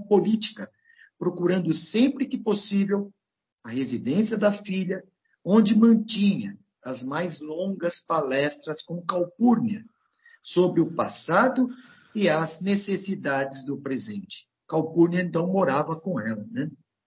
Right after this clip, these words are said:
Quanto a Lívia, afastada compulsoriamente da filha pela força das circunstâncias, longe da sua melhor amiga de outros tempos pela incompreensão,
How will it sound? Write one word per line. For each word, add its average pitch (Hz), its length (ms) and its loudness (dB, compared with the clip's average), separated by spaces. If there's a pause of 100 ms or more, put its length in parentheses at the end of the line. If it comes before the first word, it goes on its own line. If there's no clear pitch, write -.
(1300)
Quanto 285 300 6
a 226 80 8
Lívia, 196 560 4 (320)
afastada 190 920 -4 (260)
compulsoriamente 226 1400 -2
da 131 180 -6
filha 202 460 -4 (320)
pela 139 260 0 (140)
força 196 320 4
das 170 200 -4
circunstâncias, 170 920 -8 (420)
longe 220 480 6
da 196 160 0
sua 185 320 -4
melhor 160 460 2
amiga 190 500 -2
de 156 140 -2
outros 202 560 0
tempos 208 480 -4
pela 175 300 -2 (200)
incompreensão, 196 1120 0